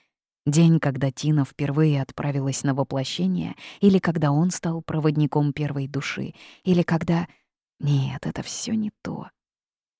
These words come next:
Бармен протягивает визитную карточку. Запрос одобрен. От визитки пахнет мокрым асфальтом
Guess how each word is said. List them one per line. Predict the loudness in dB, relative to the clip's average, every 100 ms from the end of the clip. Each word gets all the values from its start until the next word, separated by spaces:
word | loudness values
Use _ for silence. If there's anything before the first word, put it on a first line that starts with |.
| _ _ -20 -20 -6
Бармен | 2 4 6 4
протягивает | 2 0 2 2 2 0 0
визитную | -2 -2 -2 0 0
карточку. | -2 -6 -8 -12 -12 -12 -14 _ _ _ _
Запрос | 0 0 2 0 2
одобрен. | 0 0 -2 -6 -10 _ _ _ -20 -16
От | -10 -4
визитки | 0 0 0 -2 -8 -6
пахнет | -6 -6 -6 -2
мокрым | -2 0 -2 -4
асфальтом | -4 -6 -6 -8 -6 -8